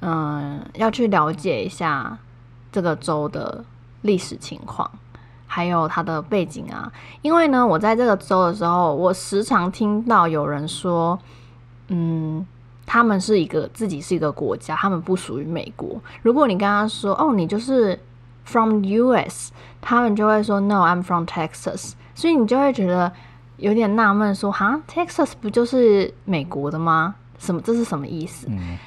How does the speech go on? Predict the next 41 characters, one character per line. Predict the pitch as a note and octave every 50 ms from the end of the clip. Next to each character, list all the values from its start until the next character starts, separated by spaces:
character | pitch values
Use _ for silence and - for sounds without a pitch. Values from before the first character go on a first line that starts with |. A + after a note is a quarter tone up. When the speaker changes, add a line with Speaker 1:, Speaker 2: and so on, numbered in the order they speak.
| -
Speaker 1:
好， | - - E3+ C3+
然 | E3 F#3+ G3
后 | G#3 A#3 B3 A3+
我 | C4 G3+
有 | F#3+ F3 E3
一 | F3
次 | E3+ - G#3+ G#3+ G3 F3
我 | E3+ D#3+
就， | - G3 G3 F3 C#3+ G2+ - - - - - - - - - - - -
呃， | F#3 F3+ E3+ D#3+ D3+ C#3+
碰 | - - B3+ A3 G3+
到 | G#3 G3+ F#3+
一 | F3
位， | F3 F3+ F#3 F3+ E3+ D#3+ C#3 A2 - - - - - - - - - - - - - - - - - - -
就 | - A3
是 | A3+ A3+ A3+ G3+ - -
也 | - F3 E3+ F#3
是 | F#3+
德 | - E3+ D#3 D3+
州 | D3+ - D#3+ E3 E3
人， | E3 D3+ A#2
我 | D#3 F3+ F#3+
就 | A#3 C4+
说 | C4 - D4 C#4 C#4 C#4+
，“为 | D4+ C#4
什 | - -
么 | D3 -
会 | D#3 F3+ G3 F3
这 | - - F#3+
样？” | E3 - -
那 | A3+ A3
他 | A3 - G#3+ G#3+ G#3
就 | G#3+ G#3+ G3+
跟 | - - G3
我 | F#3+ D#3+ C#3+
说， | - - E3 E3 E3
这 | E3 G3
是 | G3+ G#3 A3
有 | G3 E3+ C3+ -
历 | F3 G3+ F3+
史 | E3+ - - - B2+ - -